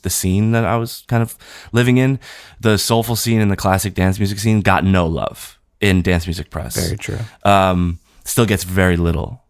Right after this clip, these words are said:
Speaker 1: um, because it's so, it's so local, and there are other reasons. But, um, that was the first publication I saw, like, kinda celebrating that stuff, and I was like, "This is really inspiring." So I, I, I collected as many copies as I could 'cause they were,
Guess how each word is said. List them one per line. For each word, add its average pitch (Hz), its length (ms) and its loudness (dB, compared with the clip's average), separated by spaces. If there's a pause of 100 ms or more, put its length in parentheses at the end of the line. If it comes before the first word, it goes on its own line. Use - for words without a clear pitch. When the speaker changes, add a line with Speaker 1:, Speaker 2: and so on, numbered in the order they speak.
(100)
Speaker 1:
um, 85 240 0
because 87 280 -4
it's 87 120 -8
so, 90 440 0
it's - 140 -6
so 95 120 2
local, 80 520 -2
and 82 240 -8
there 82 140 -4
are 62 60 -6
other 58 160 -10
reasons. 53 360 -12 (440)
But, 104 280 2 (580)
um, 92 500 2 (280)
that 107 320 2
was 120 140 -2
the 110 80 -2
first - 840 -2
publication 110 460 0
I 98 80 4
saw, 95 300 2
like, 87 200 -2
kinda 90 200 2
celebrating 98 580 2
that 90 120 0
stuff, 85 260 -2
and 90 100 0
I 90 60 2
was 82 100 0
like, 85 140 -6
"This 95 140 -6
is 98 100 -6
really 90 140 2
inspiring." 113 400 2
So 98 120 -2
I, 92 220 0
I, 92 240 -2 (400)
I 101 120 2
collected 117 380 0
as 95 120 0
many 98 140 4
copies 95 340 0
as 80 100 -6
I 78 80 -2
could 123 260 0
'cause 85 180 -4
they 92 100 2
were, 87 260 0